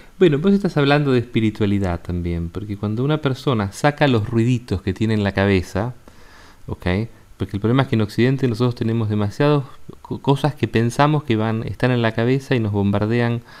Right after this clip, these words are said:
y, y los pensamientos van a diez mil a la cabeza, ¿no? Van diez mil a la hora, van, se mueven, se mueven, se mueven, y eso crea una, una, una especie de ruido, ¿ok? Que no nos deja estar con, con nosotros mismos, ¿no?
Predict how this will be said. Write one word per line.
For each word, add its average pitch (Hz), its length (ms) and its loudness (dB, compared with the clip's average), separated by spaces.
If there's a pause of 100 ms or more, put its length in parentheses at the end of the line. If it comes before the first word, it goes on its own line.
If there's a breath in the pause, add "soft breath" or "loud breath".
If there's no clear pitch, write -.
(320 loud breath)
y, - 240 0
y 104 220 -2
los 104 140 -4
pensamientos 135 640 4
van 139 160 2
a 131 160 0
diez 123 260 0
mil 170 220 4
a 151 40 2
la 123 120 2
cabeza, 98 480 0
¿no? 113 80 -2
Van 127 180 -2
diez 120 160 -2
mil 160 220 4
a 139 40 4
la 117 100 4
hora, 92 200 0
van, 135 240 0
se 135 140 -2
mueven, 160 320 4
se - 120 -2
mueven, 147 240 2
se 139 120 -2
mueven, 156 340 0 (320 loud breath)
y 156 80 4
eso 165 220 0
crea 139 200 2
una, 123 280 2 (260 loud breath)
una, 117 480 0
una 117 160 0
especie 139 400 2
de 113 120 6
ruido, 104 500 4 (240)
¿ok? - 180 -6 (920 loud breath)
Que 123 120 4
no 135 120 2
nos 139 180 2
deja 123 240 2
estar 117 380 0
con, 104 420 -2
con 98 160 -2
nosotros 113 340 0
mismos, 104 380 2
¿no? 139 220 -2